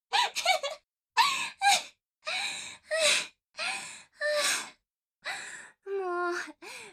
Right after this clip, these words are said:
私だって女の子なんですからね。<laughs>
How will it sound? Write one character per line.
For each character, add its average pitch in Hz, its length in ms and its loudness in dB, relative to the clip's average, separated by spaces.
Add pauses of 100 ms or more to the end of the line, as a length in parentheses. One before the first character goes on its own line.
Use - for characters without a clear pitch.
私 349 420 -6
だ 539 160 2
っ - 60 -20
て - 80 -4
女 311 120 -4
の 392 60 0 (340)
子 440 120 6
な 330 140 0
ん 302 40 -2
で 320 80 2
す - 100 -2
か 320 120 0
ら 277 120 -4
ね。 330 120 -4 (1500)
<laughs> - 220 -18